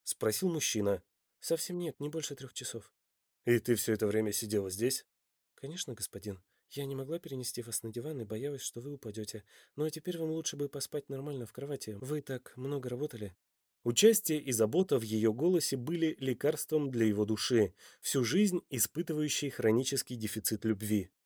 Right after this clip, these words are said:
«Да, пожалуй, я пойду в кровать, но не один,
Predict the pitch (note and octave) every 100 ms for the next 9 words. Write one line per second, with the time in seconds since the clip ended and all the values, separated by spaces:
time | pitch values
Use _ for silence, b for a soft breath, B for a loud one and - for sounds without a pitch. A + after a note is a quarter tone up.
0 | _ _ _ _ A2+ D#3 G3 C3+ D3 F3
1 | B2+ A2 D3+ F3 C3+ F#3 F3+ - A2 G#2+
2 | F#2+ - - A2 A2+ A2 G#2 G2 F#2+ A#2
3 | B2+ G2